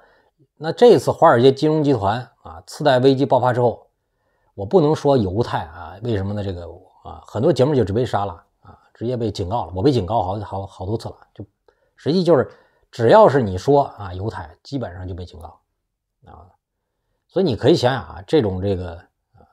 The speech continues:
他们的这种紧张状态啊，实际是这个，这个风声鹤唳状态啊，这个草木皆兵状态啊。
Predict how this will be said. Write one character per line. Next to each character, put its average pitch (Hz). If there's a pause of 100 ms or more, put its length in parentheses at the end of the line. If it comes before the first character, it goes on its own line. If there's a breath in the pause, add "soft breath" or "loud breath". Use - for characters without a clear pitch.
(100)
他 -
们 143
的 139
这 127
种 139
紧 92
张 120
状 135
态 - (200)
啊， - (140)
实 -
际 120
是 98 (560)
这 90
个， 78 (720)
这 -
个 - (960)
风 196
声 156
鹤 160
唳 135
状 90
态 85
啊， - (140)
这 -
个 104
草 -
木 101
皆 147
兵 156
状 87
态 - (260)
啊。 -